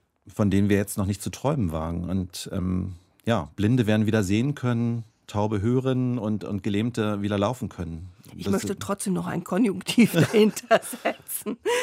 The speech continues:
Speaker 1: Also ich bin davon überzeugt, also
Speaker 2: Ja.
Speaker 1: auch ohne eine Superintelligenz, dass das auf jeden Fall laufen wird, weil die, es hat so eine Dynamik entwickelt, die Wissenschaft. Und bevor ich mich damit beschäftigt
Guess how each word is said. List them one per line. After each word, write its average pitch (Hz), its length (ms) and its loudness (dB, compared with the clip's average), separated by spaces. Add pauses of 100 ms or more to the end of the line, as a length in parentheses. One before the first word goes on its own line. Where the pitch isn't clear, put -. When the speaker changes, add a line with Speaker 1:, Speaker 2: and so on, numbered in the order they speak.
Speaker 1:
Also - 180 0
ich - 120 -2
bin 139 160 -2
davon 117 240 -2
überzeugt, 98 340 -8
also 107 160 -2
Speaker 2:
Ja. 202 160 -2
Speaker 1:
auch - 80 -12
ohne 135 200 2
eine 92 160 -4
Superintelligenz, 104 640 -6
dass 95 160 -8
das 107 160 -8
auf 107 140 -10
jeden 110 180 -4
Fall 127 200 -6
laufen 87 280 -6
wird, 120 180 -10
weil 98 140 -4
die, 98 80 -8
es 101 160 -10
hat 107 120 -8
so 104 120 -2
eine 147 140 -2
Dynamik 98 520 -2
entwickelt, 92 440 -4
die 92 100 -2
Wissenschaft. - 600 -6 (500)
Und 98 260 4
bevor 120 220 2
ich 123 80 2
mich 110 160 -2
damit 104 240 2
beschäftigt - 800 -6